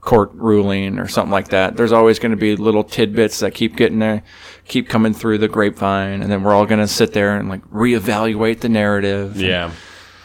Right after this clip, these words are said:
Speaker 2: Also, I wanna correct myself 'cause I said something about, just now, I just said something about Michael Cohen and Robert Mueller, and they wouldn't have anything to do with each other because Michael Cohen's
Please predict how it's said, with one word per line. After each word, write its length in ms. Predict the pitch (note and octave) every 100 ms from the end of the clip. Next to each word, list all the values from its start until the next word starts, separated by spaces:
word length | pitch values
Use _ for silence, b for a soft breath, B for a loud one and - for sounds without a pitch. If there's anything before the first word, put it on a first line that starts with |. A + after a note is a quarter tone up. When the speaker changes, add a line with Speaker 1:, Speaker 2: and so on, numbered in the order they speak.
| B
Speaker 2:
Also, 580 | A#2 C3 C3+ C3+ B2+ B2
I 340 | A#2+ A#2+ A#2
wanna 200 | A#2 A2+
correct 280 | - B2 A#2
myself 400 | G#2+ G#2 G#2 F#2
'cause 140 | G2+ G2+
I 120 | F#2+
said 520 | - G#2+ G2+ G2 F#2
something 260 | - G2 G2
about, 760 | F#2 F#2 F2+ F2+ E2+ - - - _ _ _ _ _ G2+
just 280 | G#2+ G2+
now, 340 | G2+ G2+ E2+ D2+
I 140 | F2+
just 260 | F#2 F#2 -
said 240 | G2 F2
something 280 | - F#2+ F2+
about 440 | F2 F2+ F2 E2+
Michael 300 | F#2 F#2+ F#2
Cohen 380 | F2 G#2 F#2+ F#2
and 120 | F2+
Robert 260 | F2+ F#2 F2
Mueller, 420 | F2+ F#2 F2 E2 - b b b -
and 140 | F#2
they 80 | F2+
wouldn't 220 | F2 E2+
have 100 | E2+
anything 220 | E2+ E2
to 60 | E2
do 100 | E2
with 100 | D#2+
each 140 | D2
other 240 | E2 - F2
because 880 | F2+ E2 E2+ C#2 C2+ E2 - - - - _ -
Michael 240 | F#2 F2+
Cohen's 680 | F2+ G2 F#2 F2+ E2+ - -